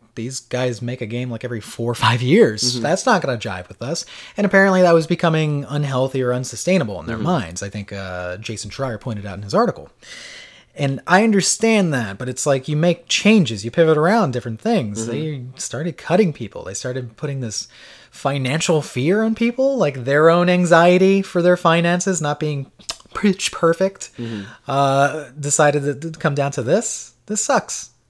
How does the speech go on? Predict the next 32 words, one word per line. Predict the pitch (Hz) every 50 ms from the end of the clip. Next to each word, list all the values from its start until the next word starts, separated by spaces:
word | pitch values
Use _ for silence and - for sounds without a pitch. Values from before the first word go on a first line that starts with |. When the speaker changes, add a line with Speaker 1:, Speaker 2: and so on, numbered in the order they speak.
| _ _ _ _ _
Speaker 1:
This | - 104 -
absolutely | 180 196 196 - - 202 196 196 196 185
sucks. | - - 202 180 - - - - - -
Speaker 2:
It's | 120 127 -
terrible. | - 110 101 107 101 98 98 -
It, | - 117 120 117 -
it | - 131 127
sucks, | - 160 165 165 -
too, | - - 170 151
because | 151 135 135 123
a | 117
lot | 110 113 117
of | 123
these | 139 131 113 101
properties, | - _ - - - 104 127 - 143 104 98 95 92
they | 90 101 104 104
pull | - _ - - - 143 170 214
in | 220 180
a | 131
fan | - - 117 123 165 175
base, | 156 135 123 -
they | - 117
pull | - - 151 175 180
in | 120
money. | 95 101 123 135 113
Like, | 95 90
Overwatch | 82 85 117 131 143 131 120 110 104 -
is | 101 92 95
a |
very | 85 92 98 104 101 95 90 82
successful | - 101 98 - 101 95 - - 92 82
game. | 80 87 92 87 78 80 92